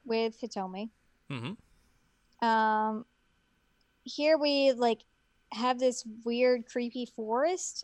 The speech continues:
Speaker 1: and you have to figure out the secret of what's going on in the forest.
Speaker 2: And you see, like, a young version of Hitomi, a young version of Renju, and a young version of Monica.
Speaker 1: Yes. Um, and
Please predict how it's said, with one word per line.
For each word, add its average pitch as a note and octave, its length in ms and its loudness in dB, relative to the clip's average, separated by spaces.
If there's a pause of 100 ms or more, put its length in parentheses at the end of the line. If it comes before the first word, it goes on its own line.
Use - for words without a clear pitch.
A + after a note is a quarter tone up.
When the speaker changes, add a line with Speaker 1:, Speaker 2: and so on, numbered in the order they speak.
(140)
Speaker 1:
and B3 140 0
you A#3+ 80 2
have A#3+ 140 -2
to A#3 100 -6
figure A3+ 240 -4
out A3+ 120 -2
the A3 80 -10
secret A3+ 400 -4
of G3+ 120 -8
what's G#3+ 420 -4
going A3 280 -4
on G#3+ 160 -2
in G#3 80 -6
the G#3 60 -6
forest. A#3 640 -4 (560)
Speaker 2:
And A2 80 -4
you G#2 60 -4
see, A2+ 200 0
like, G#2+ 140 2
a G#2+ 80 2
young A2 280 2
version G#2+ 280 2
of G2+ 80 -2
Hitomi, D3 460 6
a A2+ 40 8
young G#2+ 220 2
version G#2 280 -4
of F#2+ 80 -8
Renju, A#2+ 400 2
and G#2 80 0
a G2+ 40 -2
young G#2 260 -2
version G2+ 280 -2
of G2+ 80 -8
Monica. F2+ 520 -8 (360)
Speaker 1:
Yes. - 440 -10 (300)
Um, A#3+ 560 4 (2500)
and B3 720 4